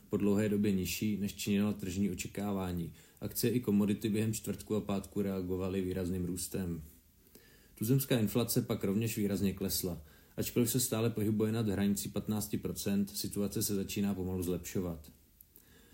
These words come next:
Centrální banky kupují zlato ve velkém, utvořilo zlato snad své dno? Vývoj z minulého týdne nám na tuto otázku odpovídá,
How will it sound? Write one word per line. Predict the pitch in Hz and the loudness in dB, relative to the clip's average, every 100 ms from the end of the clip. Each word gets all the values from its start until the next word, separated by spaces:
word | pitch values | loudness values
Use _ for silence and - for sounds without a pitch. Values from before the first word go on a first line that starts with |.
| - - - | -20 -16 -6
Centrální | - 110 131 135 | -2 2 6 6
banky | 110 107 107 123 120 | 4 2 2 2 2
kupují | 104 101 117 | -2 0 0
zlato | 107 98 107 | 2 2 2
ve | 95 | 0
velkém, | 90 101 - 95 87 76 - | 0 -2 0 0 0 -4 -8
utvořilo | 101 95 98 101 98 | -6 -2 2 2 4
zlato | 95 87 - | 2 2 -2
snad | 110 87 | -2 -2
své | 98 92 | -2 -2
dno? | 80 87 117 147 - - - - | 0 0 0 -2 -8 -20 -20 0
Vývoj | 98 104 117 | 2 6 6
z | |
minulého | 110 104 113 123 | 6 4 4 4
týdne | 123 101 107 113 | 4 2 4 2
nám | 113 117 | 2 0
na | 107 | 0
tuto | 104 104 110 | -2 -4 -4
otázku | 92 113 110 - | -2 -2 -2 -2
odpovídá, | 107 101 117 113 101 92 82 | -2 -2 -4 -2 0 -2 -4